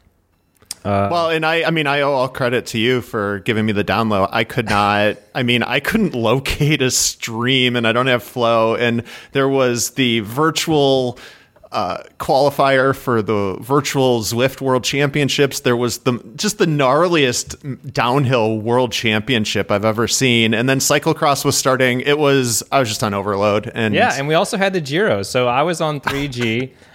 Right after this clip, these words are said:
Speaker 1: Um, some of you all were on the four G. But yeah, the, so g-, getting back to Ghent, and just to,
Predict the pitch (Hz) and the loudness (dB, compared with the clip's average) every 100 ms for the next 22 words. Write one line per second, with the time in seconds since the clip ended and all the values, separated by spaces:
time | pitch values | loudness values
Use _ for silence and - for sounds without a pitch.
0 | - - 110 110 113 113 123 131 135 135 | -20 -6 -2 -2 -2 -2 -4 0 2 2
1 | 135 139 135 127 117 101 113 120 120 - | 2 -2 -2 0 0 0 -4 -4 -6 -14
2 | - - 170 185 240 165 147 160 165 175 | -20 -6 -4 0 0 0 0 -2 0 -2
3 | 147 165 196 311 285 254 175 135 123 139 | -4 -8 -4 -2 -2 -2 -4 -2 0 0
4 | 127 123 165 202 | 0 -2 -4 -6